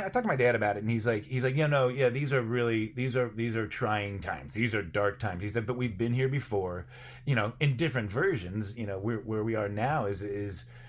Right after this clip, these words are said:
very, very, very grim." And very, but I also think we're on the, on, on the, the cusp of, of, of a, of a, of a better America. Yeah, I definitely think so. I mean, in a, in a, in a more true and honest,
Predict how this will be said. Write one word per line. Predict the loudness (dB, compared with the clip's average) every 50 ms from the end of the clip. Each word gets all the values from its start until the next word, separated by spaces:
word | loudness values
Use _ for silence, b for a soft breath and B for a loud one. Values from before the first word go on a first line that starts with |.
| B B
very, | -10 -8 -6 -4 -2 2 2 2 2 2 2
very, | 2 2 2 2 2 2 0 0 0 -2 -4 -6
very | -6 -4 -2 -2 -2 -4
grim." | -4 -2 0 0 2 2 0 0
And | -2 -2 -2
very, | 0 0 0
but | 0 0 0 2
I | 2 4
also | 4 2 2 0 -2 -2
think | 0 -2 -2 0
we're | 0 -2
on | -2 -2 -4
the, | -6 -6 -4 -4
on, | -4 -4 -4 -6 -10 B B B B B B B B -6
on | -4 -4 -4 -4 -4 -4 -4
the, | -4 -2 -2 -4 -4 -6 -8 -10 -14 -20 -20 -20 -20 -20 -20 -20 -20 -20 -20 -20 -20 -20 -20 -20 -20 -20 -20 -20 -20 -20 -16 -12
the | -12 -10
cusp | -6 -2 0 0 0 0 -4 -10 -14 -18 -20 -10 -6
of, | -4 -4 -4 -4 -6 -6 -4
of, | -2 -2 -2 -4 -6 -10 -8 -6
of | -4 -4 -2 -2
a, | -2 -2
of | -2 -4 -4 -2 -2
a, | -2 -2 -2 -4 -8 -8 -8
of | -6 -4
a | -4 -4
better | -6 -4 0 2 2 4 4 2 2 0 -2 -4 -8 -14 -20 -20 -20 -20 -20 -10 -6
America. | -4 -2 0 0 0 0 -2 -4 -6 -8 -12 -14 -16 -16 -12 -6
Yeah, | -4 -4 -4 -2
I | -2 -4
definitely | -4 0 0 0 0 0 -2 -4 -6 -6
think | -6 -8 -8
so. | -8 -10 -10 -12 -12 -10 -8
I | -6
mean, | -4 -4 -4 -4 -6 -8 B B B B B B B B B -8 -6
in | -4 -4 -2 -2 0 0
a, | 0 0 0
in | 0 0 0
a, |
in | 0 0 0
a |
more | 0 2 0 0
true | -2 -4 -4 -2 0 0 2 2 2
and | 0 0
honest, | 0 2 2 2 2 0 -2 -4 -6 -10 -14